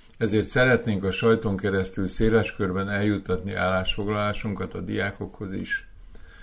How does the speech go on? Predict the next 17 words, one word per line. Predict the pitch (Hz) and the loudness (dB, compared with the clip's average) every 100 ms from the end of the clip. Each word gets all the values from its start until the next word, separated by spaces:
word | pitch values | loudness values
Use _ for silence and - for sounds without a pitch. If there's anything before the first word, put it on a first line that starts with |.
| - - - | -20 -20 -10
Levelüket | 107 113 117 120 117 123 120 | -2 4 4 4 4 4 4
Lajer | 120 110 117 107 98 | 2 2 4 4 2
Bettina, | 101 98 131 120 117 | 0 -2 -2 0 2
az | 107 104 | 0 2
Országos | 110 107 98 92 92 | 2 2 -2 0 -2
Diáktanács | 101 104 95 - 101 95 - | 0 0 0 -2 -2 -2 -2
Heves | 107 101 95 | -2 0 -2
megyei | 101 95 98 95 | -4 -4 -4 -4
tagja | - 98 98 | -4 -2 -2
jegyezte, | 95 98 107 107 - - 127 - - - - - - | -2 -2 -2 -4 -4 -4 -4 -8 -18 -20 -18 -18 -12
vele | 95 107 117 123 117 | 2 6 8 6 4
és | 113 90 | -2 2
Szilas | - - 101 95 | 8 8 6 0
Kincsővel | 117 113 - 107 98 98 | 0 0 2 0 0 0
beszélgetett | 90 95 - 101 98 92 98 | 0 -4 -2 -2 -2 -4 -6
Péterfi | - 113 110 92 - | 0 -2 0 -2 -2
Ferenc | 92 107 107 110 110 | -4 -2 -2 -2 -2